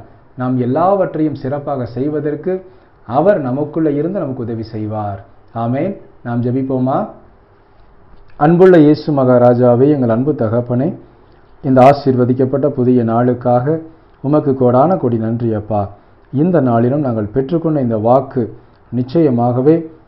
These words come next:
எங்களுக்கு ஒரு எச்சரிக்கையாகவும் எங்களுடைய பிள்ளைகளுக்கு, குடும்பத்திற்கு ஒரு வழி நடத்துதலை கொடுக்கும் சாவியாகவும் இருக்கும் என்று நாங்கள் நம்புகிறோம். இன்றும் தன்னுடைய பிறந்த நாள்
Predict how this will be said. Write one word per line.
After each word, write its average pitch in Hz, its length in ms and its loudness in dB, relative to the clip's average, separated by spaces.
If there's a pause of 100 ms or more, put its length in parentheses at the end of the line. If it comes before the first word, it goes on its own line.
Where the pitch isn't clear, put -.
(100)
எங்களுக்கு 131 380 0
ஒரு 117 120 -2
எச்சரிக்கையாகவும் 123 960 0 (460)
எங்களுடைய 143 540 4
பிள்ளைகளுக்கு, 135 800 2
குடும்பத்திற்கு 139 680 -2 (460)
ஒரு 127 200 2
வழி 135 240 4
நடத்துதலை 139 640 2
கொடுக்கும் 135 500 -2
சாவியாகவும் 123 600 0
இருக்கும் 156 420 0 (140)
என்று 123 180 -2
நாங்கள் 107 280 -4
நம்புகிறோம். 113 560 0 (560)
இன்றும் 143 380 2
தன்னுடைய 120 380 0
பிறந்த 127 320 -2
நாள் 143 240 4